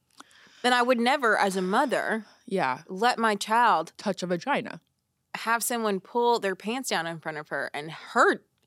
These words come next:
Speaker 1: and, like, facilitate that interaction.
Speaker 2: On
Speaker 1: That
Speaker 2: top
Speaker 1: sounds
Speaker 2: of it,
Speaker 1: nuts.
Speaker 2: when you're getting a Brazilian, it's already, like, very personal.
Speaker 1: Yeah.
Speaker 2: I'm not really looking for this to, like,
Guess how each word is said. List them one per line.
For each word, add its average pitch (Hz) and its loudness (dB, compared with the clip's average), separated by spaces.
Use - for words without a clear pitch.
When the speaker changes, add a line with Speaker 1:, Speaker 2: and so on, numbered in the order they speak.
Speaker 1:
and, 190 0
like, 175 -2
facilitate 240 -2
that 190 0
interaction. 185 -2
Speaker 2:
On 254 6
Speaker 1:
That - -10
Speaker 2:
top 320 8
Speaker 1:
sounds 370 2
Speaker 2:
of 233 0
it, 202 6
Speaker 1:
nuts. - -2
Speaker 2:
when 208 0
you're 302 0
getting 220 0
a - -2
Brazilian, 170 0
it's 170 -6
already, 185 4
like, 160 0
very 156 2
personal. 127 -4
Speaker 1:
Yeah. 226 -2
Speaker 2:
I'm 220 2
not 311 4
really 285 -2
looking 208 0
for 190 -4
this 170 -4
to, - -6
like, 170 2